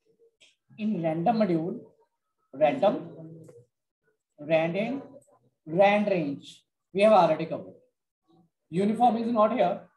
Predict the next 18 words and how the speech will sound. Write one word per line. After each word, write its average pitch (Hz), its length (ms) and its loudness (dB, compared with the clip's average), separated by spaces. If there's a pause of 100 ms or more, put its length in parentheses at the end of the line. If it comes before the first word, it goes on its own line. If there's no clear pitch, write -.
(340)
even 196 220 0
then 190 180 -4
we 190 120 0
covered. 104 320 -2 (920)
ठीक 180 120 -4
है? 294 120 2 (1300)
In 254 280 2
random, 190 480 0
there 208 280 2
near 190 240 2 (100)
about 190 380 2
twenty-two 190 520 -6
functions 190 420 -4
are 175 140 4
there. 147 200 -6 (1800)
ठीक 165 120 -8
है? 254 120 -2 (640)
एक, 190 180 2